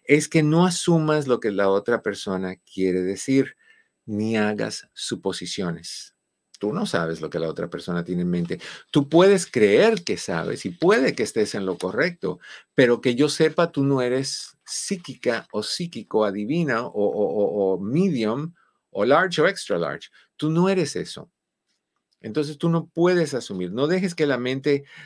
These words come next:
relate una historia de lo que quizá pueda ser. No dejes eso.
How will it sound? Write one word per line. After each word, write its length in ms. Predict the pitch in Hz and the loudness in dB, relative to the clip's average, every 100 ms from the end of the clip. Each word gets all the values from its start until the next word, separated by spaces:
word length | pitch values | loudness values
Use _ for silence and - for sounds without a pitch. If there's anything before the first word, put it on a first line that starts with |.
| - | -20
relate 500 | - 127 120 139 143 | -2 2 4 2 0
una 120 | 165 | -2
historia 440 | 143 - 139 139 143 | -4 0 2 4 2
de 100 | 131 | 0
lo 120 | 107 | -2
que 180 | - - | -8 -12
quizá 760 | - 104 - - 135 147 147 _ _ _ _ _ | -10 -8 -8 -2 0 0 -6 _ _ _ _ _
pueda 360 | - 135 135 120 | 0 2 2 0
ser. 380 | - 127 92 - - _ _ _ _ _ _ _ _ _ _ _ _ _ _ _ _ _ _ _ _ _ _ | 0 0 0 -6 -20 _ _ _ _ _ _ _ _ _ _ _ _ _ _ _ _ _ _ _ _ _ _
No 300 | 95 98 131 | -10 -4 0
dejes 400 | 123 135 120 92 | 0 -2 -4 -4
eso. 420 | 90 78 - 69 | -4 -4 -8 -14